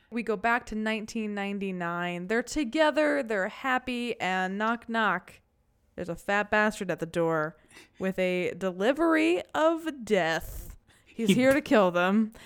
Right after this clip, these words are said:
Speaker 1: Did he time travel? He had to have, right?
Speaker 2: He
Speaker 1: 'Cause
Speaker 2: had
Speaker 1: he
Speaker 2: to
Speaker 1: doesn't
Speaker 2: have.
Speaker 1: exist in both timelines.
Speaker 2: Yeah, fat bastard. How do I say this? Fat bastard doesn't live another thirty years.
Speaker 1: <laughs>
Speaker 2: I have to be
Speaker 1: He's
Speaker 2: honest.
Speaker 1: undying.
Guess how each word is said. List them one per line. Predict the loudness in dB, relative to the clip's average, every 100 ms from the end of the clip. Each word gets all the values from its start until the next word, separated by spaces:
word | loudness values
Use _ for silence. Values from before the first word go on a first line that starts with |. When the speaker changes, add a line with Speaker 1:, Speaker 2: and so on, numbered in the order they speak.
| -2
Speaker 1:
Did | 0
he | 0 -12 -10
time | -2 -2
travel? | 0 0 2 2 0 -6 _
He | -12
had | -6 -6 0
to | 0
have, | 0
right? | -2 -2 0
Speaker 2:
He | 4
Speaker 1:
'Cause | 8
Speaker 2:
had | 8
Speaker 1:
he |
Speaker 2:
to | 8
Speaker 1:
doesn't | 4
Speaker 2:
have. | 2
Speaker 1:
exist | 2 0 2
in | 2
both | 4 4 2 -2 -16
timelines. | -8 -6 -4 -4 -6 -10
Speaker 2:
Yeah, | -2 2 4 2 -2
fat | 2 4
bastard. | 8 6 6 6 4 4 -4 _ _ _ _ _ _
How | -6 0 2
do |
I | 4
say | 2 0
this? | -2 -2 -2 -4 _ _ _ _ _ _ _
Fat | 6 8 10
bastard | 6 6 2 6
doesn't | 4 4
live | 2 2
another | 2 0 -2
thirty | -2 -2 -2
years. | -4 -2 2 0 0 -16 -20 _ _ -12
Speaker 1:
<laughs> | -8 -2 0 -2 -10 _ -14 2
Speaker 2:
I | 10
have | 10 10
to | 6
be |
Speaker 1:
He's | 4
Speaker 2:
honest. | 4 2 0
Speaker 1:
undying. | -2 -2 -2 -4 -6 -8